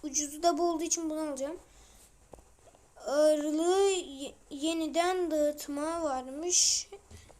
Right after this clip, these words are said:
Bunu sonra alacağım. Bir dahaki videoda alırım. O için ilk önce bu videoda bir alayım arkadaşlar. Sonrasında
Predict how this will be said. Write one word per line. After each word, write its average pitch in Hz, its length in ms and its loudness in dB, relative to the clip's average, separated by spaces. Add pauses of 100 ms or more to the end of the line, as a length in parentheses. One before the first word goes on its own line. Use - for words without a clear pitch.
Bunu 320 400 -4
sonra 339 380 4
alacağım. 262 440 -8 (760)
Bir 302 80 -8
dahaki 320 320 2
videoda 320 360 -2
alırım. 277 400 -4 (200)
O 359 180 2
için 370 220 6
ilk 370 340 4
önce 349 220 2
bu 339 120 -4
videoda 349 420 -4
bir 349 80 -4
alayım 349 280 -4
arkadaşlar. 262 500 -10 (1600)
Sonrasında 339 760 -6